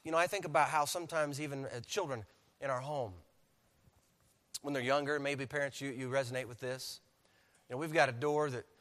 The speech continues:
that w-, especially when it's nice outside, you know, kids are in and out, in and out, and they come in and out. And there's, the, and it's wonderful because there's freedom. There's, there's land, a little bit of land now. They can just,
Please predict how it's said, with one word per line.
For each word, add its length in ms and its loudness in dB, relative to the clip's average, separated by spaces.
that 100 -2
w-, 200 -4
especially 320 -2
when 60 0
it's 100 -8
nice 280 2
outside, 500 0
you 60 -6
know, 140 -8
kids 180 -14
are 240 -12
in 300 -2
and 100 -2
out, 220 -4
in 520 6
and 120 10
out, 200 8
and 100 2
they 60 8
come 200 8
in 280 8
and 100 6
out. 200 10
And 100 6
there's, 240 6
the, 80 -2
and 140 4
it's 120 0
wonderful 400 12
because 420 6
there's 200 8
freedom. 500 8
There's, 220 4
there's 280 4
land, 480 8
a 80 6
little 160 6
bit 140 12
of 100 10
land 340 8
now. 200 10
They 100 6
can 120 0
just, 160 -4